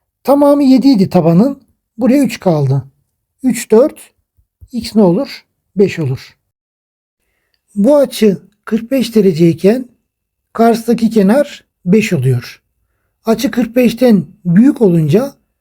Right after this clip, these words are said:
bu kenarın da beşten büyük olması gerekir. Yani x büyüktür beş. O zaman x'in alacağı en küçük tam sayı değeri altı olur arkadaşlar.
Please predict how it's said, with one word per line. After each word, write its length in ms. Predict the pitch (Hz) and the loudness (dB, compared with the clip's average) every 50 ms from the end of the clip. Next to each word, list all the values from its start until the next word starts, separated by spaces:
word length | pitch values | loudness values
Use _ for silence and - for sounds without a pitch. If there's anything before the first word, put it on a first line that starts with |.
| _ _ _ _ _ - | _ _ _ _ _ -8
bu 140 | 214 247 | -8 -6
kenarın 480 | 233 - 240 208 196 180 156 160 156 147 | -2 0 2 2 2 2 0 0 0 0
da 260 | 175 220 269 285 - _ _ _ _ _ _ - | 0 -2 -2 -4 -12 _ _ _ _ _ _ -4
beşten 520 | 170 190 214 202 - - 226 214 196 170 | -2 0 0 0 -2 0 2 2 4 4
büyük 220 | 190 208 208 - | 4 2 2 0
olması 340 | 175 156 147 147 147 147 - | -2 -2 0 -2 -2 -4 -4
gerekir. 560 | - 151 139 143 - - 262 - - - - _ _ _ _ _ _ _ _ _ _ | -4 -4 -2 -2 -4 -6 -10 -10 -10 -14 -20 _ _ _ _ _ _ _ _ _ _
Yani 360 | 196 226 233 214 185 165 160 156 | -2 0 2 2 2 0 -2 -4
x 420 | 220 - 240 226 214 - - - | -6 -6 -6 -6 -6 -6 -6 -2
büyüktür 580 | 180 208 196 180 - - - 269 262 - - _ _ 180 | 0 2 2 0 -2 -6 -10 -10 -10 -12 -14 _ _ -2
beş. 460 | 165 185 170 113 - - - - _ _ _ _ _ _ _ _ _ _ | 0 0 0 -2 -4 -10 -16 -20 _ _ _ _ _ _ _ _ _ _
O 100 | - 240 | -2 -2
zaman 200 | 233 233 262 262 | 0 0 0 -2
x'in 280 | 247 220 - - 285 277 | -2 -4 -6 -6 -2 0
alacağı 560 | 269 233 220 214 170 170 190 180 165 151 - - _ _ _ _ _ _ _ - | 2 2 2 2 2 2 2 2 0 -2 -6 -12 _ _ _ _ _ _ _ -4
en 200 | 277 294 262 214 | -2 -2 -2 -2
küçük 380 | - 220 208 - 180 - - | -4 -4 -4 -6 -8 -6 -2
tam 200 | - 202 202 190 | 0 0 0 0
sayı 300 | - - 185 175 165 135 | 0 2 2 2 2 2
değeri 440 | 147 147 143 139 135 170 254 285 - _ _ _ _ _ _ _ _ _ _ _ _ | 2 2 2 2 2 0 -2 -4 -6 _ _ _ _ _ _ _ _ _ _ _ _
altı 320 | - 240 233 214 233 - 190 | -2 0 0 0 2 0 0
olur 140 | 147 143 139 | 0 2 0
arkadaşlar. 760 | 147 151 147 156 147 139 - - - 147 - - - _ | 0 -2 -2 -4 -6 -6 -6 -8 -10 -12 -14 -14 -16 _